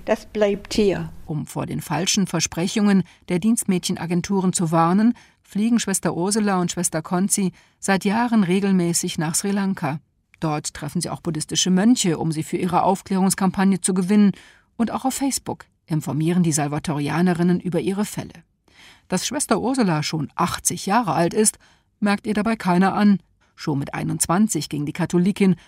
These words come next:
Speaker 2: vom Schwabenland nach Rom ins Kloster. Vor ihrer Zeit in Jordanien wirkte die Nonne zwanzig Jahre lang in Tansania.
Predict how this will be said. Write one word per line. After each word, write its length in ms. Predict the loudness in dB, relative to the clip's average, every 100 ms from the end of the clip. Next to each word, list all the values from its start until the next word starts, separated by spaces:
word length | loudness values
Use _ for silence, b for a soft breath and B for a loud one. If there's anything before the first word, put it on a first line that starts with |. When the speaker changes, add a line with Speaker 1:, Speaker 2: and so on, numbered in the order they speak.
| B
Speaker 2:
vom 180 | 0 0
Schwabenland 680 | 0 -2 0 2 2 0 0
nach 200 | -2 2
Rom 220 | 4 4
ins 180 | 0 -2
Kloster. 580 | 0 0 2 2 2 2 _ _ _
Vor 340 | -2 2 2
ihrer 300 | 2 -6 -4
Zeit 260 | -2 -2 2
in 80 | 2
Jordanien 540 | 4 2 4 6 4 B B _
wirkte 260 | -2 0 2
die 100 | 4
Nonne 300 | 6 4 2
zwanzig 420 | 0 -2 -2 -2
Jahre 280 | 0 2 2
lang 200 | 0 -2
in 100 | -4
Tansania. 600 | -2 0 2 2 0